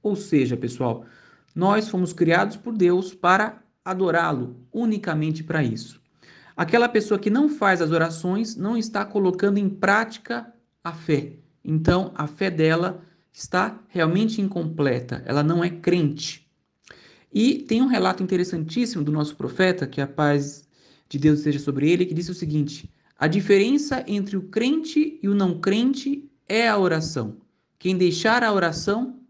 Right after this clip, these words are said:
se tornará um deles." Ou seja, é necessário que o muçulmano, ele faça as orações, as cinco orações diárias. É uma obrigação dele para com o Criador.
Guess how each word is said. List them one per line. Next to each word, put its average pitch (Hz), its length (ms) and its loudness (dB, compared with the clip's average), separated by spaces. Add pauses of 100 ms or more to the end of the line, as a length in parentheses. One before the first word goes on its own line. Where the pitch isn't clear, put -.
se - 140 -8
tornará 165 600 0 (320)
um 160 140 0
deles." - 580 -4 (360)
Ou 180 120 6
seja, 131 480 2 (300)
é 160 80 0
necessário 185 720 0
que 220 120 -10
o 180 60 -4
muçulmano, 160 800 -4
ele 156 200 -2
faça 175 720 0 (300)
as 139 180 -8
orações, 196 880 0 (140)
as - 140 -10
cinco 190 220 -2
orações 180 480 0
diárias. 156 920 0 (220)
É 143 80 -14
uma 147 100 -4
obrigação 165 880 0 (160)
dele 220 520 4
para 185 340 -2
com 233 440 -4 (300)
o 240 200 -2
Criador. 143 580 0